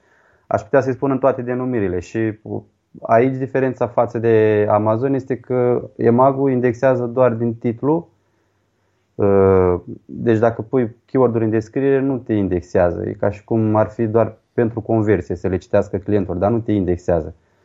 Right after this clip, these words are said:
Cuvintele bune trebuie să fie în titlu. Și trebuie să ai un pic de grijă și atenție ce cuvinte alegi și să le pui în titlu,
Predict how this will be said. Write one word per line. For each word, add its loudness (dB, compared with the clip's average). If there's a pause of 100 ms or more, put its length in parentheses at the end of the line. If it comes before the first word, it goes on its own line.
(220)
Cuvintele 0
bune 0
trebuie 2
să -6
fie -2
în 2
titlu. -4 (840)
Și -4 (320)
trebuie 4
să 0
ai 4
un -2 (400)
pic 0
de 2
grijă 0
și -4
atenție -2
ce -4
cuvinte -2
alegi 2
și -6
să -4
le 2
pui -2
în -2
titlu, -8